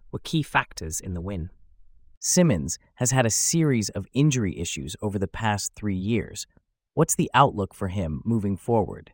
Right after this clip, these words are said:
Speaker 1: Vaughan declined to say how long it would take for Simmons to increase his minutes moving forward,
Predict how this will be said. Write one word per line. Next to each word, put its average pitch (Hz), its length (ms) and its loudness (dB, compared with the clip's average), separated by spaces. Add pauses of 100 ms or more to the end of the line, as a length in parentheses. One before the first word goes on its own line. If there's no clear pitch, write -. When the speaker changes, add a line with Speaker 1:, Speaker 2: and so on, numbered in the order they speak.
(160)
Speaker 1:
Vaughan 190 340 6
declined 151 480 0
to - 80 -6
say 120 300 2
how 131 220 -2
long 127 260 0
it 104 100 -6
would 110 160 -8
take - 320 -4
for - 140 -10
Simmons 98 520 0
to - 120 -6
increase 110 500 -4
his - 180 -6
minutes 120 540 -4 (160)
moving 104 340 -4
forward, 92 500 -6